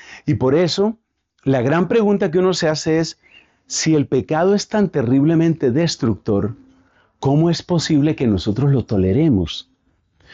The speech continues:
O sea, tú piensa, por ejemplo, que si una persona, eh, tiene una enfermedad en su cuerpo, trata de librarse de ella. Si una persona tiene, por ejemplo, eh, qué sé yo, eh,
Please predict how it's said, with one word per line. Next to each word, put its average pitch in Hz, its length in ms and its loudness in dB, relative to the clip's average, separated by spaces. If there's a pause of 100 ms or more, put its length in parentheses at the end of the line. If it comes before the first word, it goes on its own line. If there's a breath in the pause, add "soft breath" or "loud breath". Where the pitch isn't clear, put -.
(160 loud breath)
O 120 60 0
sea, 127 160 0
tú 175 160 -2
piensa, 202 400 0
por 147 140 -2
ejemplo, 139 440 -2
que 117 120 -4
si 123 100 -4
una 143 200 0
persona, 120 540 -4 (480 loud breath)
eh, 107 200 0
tiene 135 400 0
una 151 200 2
enfermedad 113 840 0
en 131 120 0
su 101 200 -2
cuerpo, 120 500 -2 (300 soft breath)
trata 135 260 -4
de 175 80 2
librarse 113 560 0
de 185 160 0
ella. 90 300 -2 (400 soft breath)
Si - 140 -2
una 139 200 2
persona 135 480 -2
tiene, 151 260 0
por 135 160 -4
ejemplo, 131 680 -2 (320 soft breath)
eh, 90 440 -2
qué 123 100 -2
sé 123 200 -2
yo, 120 320 0 (360 soft breath)
eh, 101 160 0